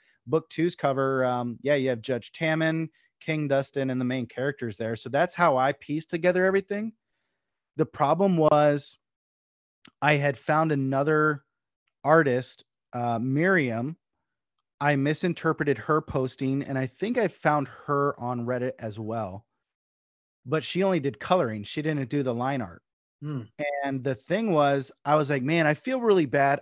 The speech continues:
Speaker 1: I would love to have these two artists," because I wanted book one to be a blessing to someone.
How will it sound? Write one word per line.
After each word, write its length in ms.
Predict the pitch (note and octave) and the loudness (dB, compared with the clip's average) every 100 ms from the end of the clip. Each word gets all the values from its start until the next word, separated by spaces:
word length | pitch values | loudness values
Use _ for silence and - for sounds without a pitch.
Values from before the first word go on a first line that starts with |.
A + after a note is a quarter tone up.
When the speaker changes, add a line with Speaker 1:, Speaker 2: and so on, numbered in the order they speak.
| - | 0
Speaker 1:
I 60 | |
would 120 | D3 C#3 | -2 0
love 200 | D#3+ E3 | -2 0
to 60 | |
have 160 | D#3 D3+ | 0 0
these 140 | C3+ | -2
two 220 | - D#3+ | -6 -2
artists," 360 | C#3 C3 C3+ C3 | 2 2 0 -4
because 540 | C#3+ B2+ C#3+ C3+ B2 - _ _ _ - | -10 -8 -4 -4 -4 -14 _ _ _ -4
I 160 | C#3 E3+ | 2 4
wanted 360 | F#3+ F3+ B2+ | 4 2 0
book 220 | C#3+ D3+ | -2 -2
one 160 | C3+ C#3+ | -2 0
to 80 | C#3 | 0
be 220 | C#3+ C#3 | 0 0
a 60 | A2+ | -2
blessing 680 | A2+ D3+ D#3+ G3+ G#3 A3 - _ _ _ | -2 -4 -2 -6 -6 -8 -12 _ _ _
to 120 | - F#3 | -10 -4
someone. 520 | D#3 D3 C#3+ C#3+ | -2 0 0 -2